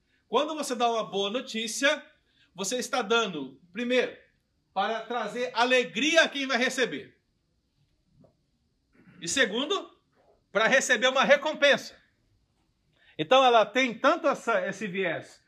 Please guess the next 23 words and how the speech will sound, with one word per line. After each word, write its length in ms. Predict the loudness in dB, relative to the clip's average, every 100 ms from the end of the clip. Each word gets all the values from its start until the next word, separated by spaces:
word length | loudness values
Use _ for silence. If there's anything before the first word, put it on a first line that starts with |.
| _ -10
de 120 | -6
alegria, 720 | -4 -2 -4 -4 -6 -6 -10 -14 _ -4
como 240 | -2 -2
também 300 | -2 0 0
tem 140 | -2
o 80 | -2
viés 320 | 2 2 0
de 300 | 0 0 -2 -8 _ _ _ -20 -20 -20 _
recompensa. 680 | -6 -4 -4 -8 -10 -12 -18 _ _ _ -8
Então 260 | -2 -2
o 40 | -2
problema 560 | -4 -4 -4 -6 -6
lá 240 | -4 -4 -4
de 100 | -6
anunciar 480 | -8 -12 -10 -8
a 40 | -8
morte 320 | -10 -12 -14
de 100 | -18
Saul 220 | -14 -12
por 120 | -12
Davi 260 | -12 -12 -14
foi 240 | -14 -10 -10
esse. 480 | -12 -20 -20 _